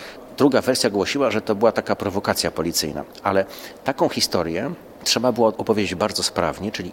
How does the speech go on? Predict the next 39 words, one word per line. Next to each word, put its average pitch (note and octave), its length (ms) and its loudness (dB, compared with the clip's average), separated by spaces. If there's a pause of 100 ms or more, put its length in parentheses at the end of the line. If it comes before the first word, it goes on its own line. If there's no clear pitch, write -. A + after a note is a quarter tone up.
własną G#2+ 400 0
paszczą, F#2+ 560 -2
krótkie A2 320 -2
wypowiedzi F#2+ 440 -2
rozmówców. F#2 640 -4
No, D#3+ 80 -2
historia E3 400 0
absurdalna. C#3 580 0
To, D3+ 140 -4 (500)
to C#3 100 -2
z - 60 0
tego C#3 180 0
powstał C#3 280 0
felieton, G#2+ 440 0
bo G2 140 2
rzecz B2+ 180 -2
była C3 160 2
niesłychana. A2+ 500 -2 (640)
Natomiast G2 720 -2 (140)
historie G#2 520 2
takie, F#2 300 -2
kiedy F2+ 360 -4 (480)
coś - 180 0
się G2+ 220 2
dzieje, F2 320 2
na D#2+ 140 -4
przykład, - 480 -4
e, D#2+ 160 -6
trzeba F#2 360 0
z-, F2 240 -2
zrobić F2 480 -4
coś - 260 -2
na F2+ 120 -4
szybko, G2 840 0 (560)
a F#2+ 80 0
jest G2 200 2
to - 80 -4
tak F2 140 -4
zwany F#2+ 260 0